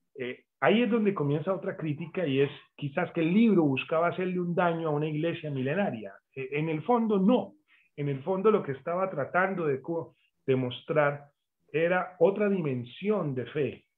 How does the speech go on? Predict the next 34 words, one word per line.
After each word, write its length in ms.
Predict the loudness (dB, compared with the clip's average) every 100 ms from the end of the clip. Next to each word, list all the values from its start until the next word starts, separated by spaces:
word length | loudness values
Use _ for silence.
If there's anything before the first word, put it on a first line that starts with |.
| _ _ -10
eh, 220 | -4 -4
que 100 | -4 -6
se 120 | -6
puede 420 | -2 0 2 0
más 300 | -4 -6 -4
tarde 320 | -2 0 0
descubrir 680 | -2 -2 -6 -6 -4 -4 -6 _ _ _ _ _
en 140 | -4
evangelios 680 | -2 -2 -2 -2 0 2 2
denominados 720 | 0 -2 -4 -2 0 0 0 -2
apócrifos, 640 | -2 2 2 2 -12 -16 -20 -20 _ _ 2
o 280 | 6 6 4
que 100 | 0
no 180 | 0 2
fueron 380 | 4 4 2 -8 -18 -6
por 160 | -2
el 100 | -2
Concilio 540 | -2 -6 -2 0 2 2
de 80 |
Trento 480 | 2 2 0 -2 -2
o 60 | -2
el 40 |
Concilio 580 | -4 -8 -4 -4 0 0
de 80 | 0
Jerusalén 680 | 0 -4 -2 2 2 0 -8 -20 -20 _ 4
incluidos 1080 | 6 6 6 6 6 8 8 8 6 2 -6
dentro 640 | -4 -2 -2 0 -2 -2 -2
de 140 | 0
lo 120 | 0
que 100 | -4
ustedes 460 | -8 -2 2 0 -2
y 80 | -2
yo 160 | -2
conocemos 540 | -2 -6 -4 -4 -4